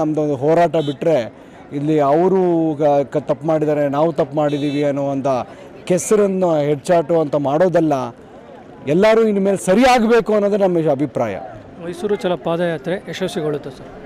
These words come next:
Speaker 1: ನೂರಕ್ಕೆ ನೂರು ಸತ್ಯ. ಮೈಸೂರಿಗೆ ನಾವು ಮುಟ್ಟೇ ಮುಟ್ತೀವಿ. ಈ ಪಾದಯಾತ್ರೆ ಏನು ಹಮ್ಮಿಕೊಂಡಿದ್ದೀವೋ ಹಂಡ್ರೆಡ್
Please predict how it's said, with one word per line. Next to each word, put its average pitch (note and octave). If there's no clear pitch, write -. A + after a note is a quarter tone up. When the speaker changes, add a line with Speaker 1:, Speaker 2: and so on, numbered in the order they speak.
Speaker 1:
ನೂರಕ್ಕೆ C4
ನೂರು B3
ಸತ್ಯ. G#3+
ಮೈಸೂರಿಗೆ G3
ನಾವು F3
ಮುಟ್ಟೇ E3+
ಮುಟ್ತೀವಿ. G#3+
ಈ -
ಪಾದಯಾತ್ರೆ F#3+
ಏನು G#3
ಹಮ್ಮಿಕೊಂಡಿದ್ದೀವೋ F#3
ಹಂಡ್ರೆಡ್ F#3+